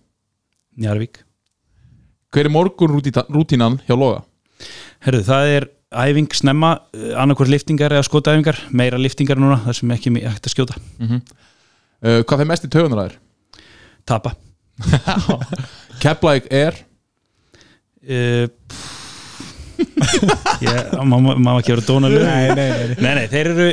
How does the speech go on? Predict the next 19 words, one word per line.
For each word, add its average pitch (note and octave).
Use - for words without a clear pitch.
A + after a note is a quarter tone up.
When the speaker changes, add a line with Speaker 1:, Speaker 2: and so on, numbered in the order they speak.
Speaker 1:
þeir D3+
eru, D3+
hérna, D3
erkifjendur. A#2
Speaker 2:
Já, -
Speaker 3:
Gott, A2+
gott. A#2
Speaker 2:
já. -
Hvaða D3
lið E3
elskar F3
mest D#3+
að C#3+
vinna? A#2+
Speaker 1:
Keflavík. A2+
Speaker 2:
Já, A#2+
<laughs> -
mig -
gruna. E3